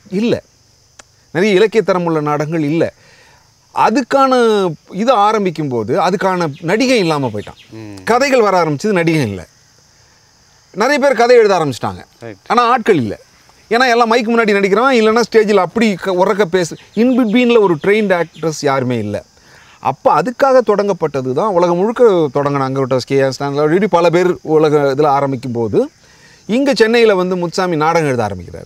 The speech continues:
Speaker 2: ம்.
Speaker 1: அப்ப என் நாடி-, நாடகத்துக்கு நடிகை இல்ல. அப்போ என்னுடைய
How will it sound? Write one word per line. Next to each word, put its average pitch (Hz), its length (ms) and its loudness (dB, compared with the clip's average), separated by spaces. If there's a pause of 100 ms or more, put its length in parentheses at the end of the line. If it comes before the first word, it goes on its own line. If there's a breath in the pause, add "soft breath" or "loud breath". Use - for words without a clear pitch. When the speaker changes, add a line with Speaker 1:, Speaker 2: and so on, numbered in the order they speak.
Speaker 2:
ம். 110 280 -20 (260 loud breath)
Speaker 1:
அப்ப 214 180 -2
என் 254 280 2
நாடி-, 254 340 0
நாடகத்துக்கு 233 720 0
நடிகை 220 360 0
இல்ல. 113 220 -4 (420 soft breath)
அப்போ 208 320 0
என்னுடைய 285 1040 0